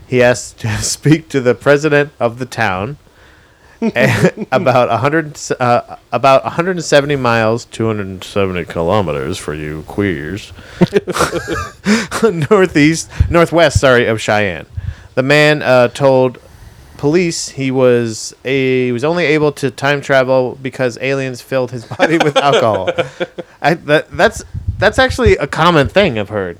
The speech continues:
Speaker 2: Yeah.
Speaker 1: But, uh, he noted that he was supposed to, he was supposed to be transported to the year twenty eighteen, not this year.
Speaker 2: They
Speaker 1: So why
Speaker 2: made it
Speaker 1: would
Speaker 2: pretty close.
Speaker 1: So why would, okay, so the aliens wanted to warn, so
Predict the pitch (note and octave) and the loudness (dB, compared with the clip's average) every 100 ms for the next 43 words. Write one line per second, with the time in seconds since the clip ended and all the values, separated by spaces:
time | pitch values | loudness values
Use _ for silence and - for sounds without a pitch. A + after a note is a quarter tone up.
0 | - C#3+ D3+ C3 - C3+ C3 - C#3 B2 | -10 0 2 2 -2 2 2 4 4 4
1 | A#2 C#3 C#3 D#3 D#3 D3+ D3 _ - _ | 4 0 2 4 4 2 0 _ -20 _
2 | C3+ B2+ B2 C3+ B2+ C3+ - D3 C#3+ - | 2 2 2 -2 -2 -4 0 0 0 -4
3 | C3+ B2+ B2+ A#2 A#2 A2 A2+ C#3+ D#3 D3+ | 0 0 -2 -4 -6 -6 -4 2 2 0
4 | - A#2+ B2 A#2+ - B2 A#2+ - C#3+ B2+ | -6 -2 0 0 0 0 0 0 2 4
5 | A2+ - _ - A#2 A2 A2 G2+ A2 G#2+ | 4 0 _ -2 2 2 2 0 -4 0
6 | A2 A2 G#2+ - C3 C3+ G#2+ A#2+ A#2 B2+ | 4 4 4 2 0 2 2 0 0 -4
7 | G#2+ G2 G#2 - - - A#2 G2+ A2 - | -4 -4 -10 -18 -16 -4 -2 0 -2 -2
8 | F#2 - - - - - F#3 - D4 - | -8 -8 -14 -12 -4 0 2 2 0 -2
9 | F3+ D3 D3 C#3+ G3 - - A3 G#3+ A#3+ | -4 -2 0 0 0 -6 0 0 2 2
10 | B3 A#3 G3+ - - C#3+ D#3+ C3+ E3+ D#3+ | 2 0 -2 -10 -4 -2 0 0 2 0
11 | C#3 - E3+ G3 F#3+ F3+ D#3 C#3 C#3+ C#3 | 0 -2 -2 -2 -4 -6 -8 -4 -2 -4
12 | C3 A2+ A#2 D3+ F3 E3+ C#3+ - _ _ | -6 -6 0 4 4 0 -8 -14 _ _
13 | _ _ _ - D#3 C#3 | _ _ _ 0 2 2